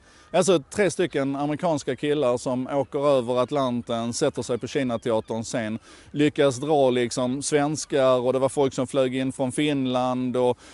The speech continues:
och naturligtvis massor med expats amerikaner på plats också. Och gör egentligen en talkshow inför en, en jublande publik.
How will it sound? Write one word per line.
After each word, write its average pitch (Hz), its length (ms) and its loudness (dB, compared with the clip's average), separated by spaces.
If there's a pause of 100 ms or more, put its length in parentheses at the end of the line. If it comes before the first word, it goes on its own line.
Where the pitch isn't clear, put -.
och 131 280 2
naturligtvis 139 640 4
massor 139 320 0
med 127 160 -2
expats 123 480 -2
amerikaner 120 640 -2
på 120 140 -4
plats 135 340 0
också. 117 360 -2 (720)
Och 202 120 6
gör 185 300 8
egentligen 131 500 0
en 123 180 -2
talkshow 123 520 0
inför 113 360 -4
en, 104 140 -6
en 107 180 -6
jublande 107 460 -4
publik. 127 360 -8